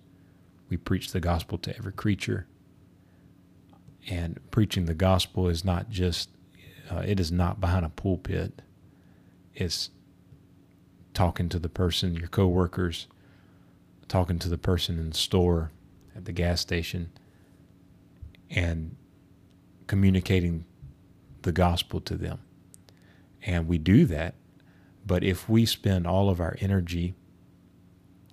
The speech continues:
on reaching the lost and making disciples, in which obviously we're commanded, commanded to do that, but if all of our energy goes there and we forget the ark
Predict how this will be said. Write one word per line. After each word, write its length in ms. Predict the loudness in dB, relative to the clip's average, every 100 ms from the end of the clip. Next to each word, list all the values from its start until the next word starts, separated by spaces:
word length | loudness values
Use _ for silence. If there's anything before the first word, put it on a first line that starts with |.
| -20 -6
on 200 | 0 4
reaching 340 | 6 4 4 2
the 100 | 2
lost 400 | 4 2 0 -4
and 100 | 0
making 340 | 2 2 0
disciples, 640 | 0 0 -2 -2 -6 -6 -4
in 140 | -2
which 300 | 0 -2 -6 -16 -20 _ -20 -20 -8 -2
obviously 400 | 0 0 -2 -2
we're 160 | -2
commanded, 460 | -4 -4 -6 -6 -10 -16 -20 -20 -20
commanded 400 | -6 0 2 0 -6
to 80 |
do 180 | 0 2
that, 280 | 2 -2 -6 -14 -20 -20 -20 -20 -20 -20 -6
but 180 | 0 2
if 160 | 2 0
all 200 | 2 4
of 100 | 4
our 120 | 2 0
energy 360 | 0 0 0 0
goes 320 | 0 -2 -2
there 260 | 0 2
and 180 | 0 -2
we 100 | -2
forget 540 | -4 -4 -2 0 -2 -4
the 140 | -6
ark 520 | 0 0 0 -2 -12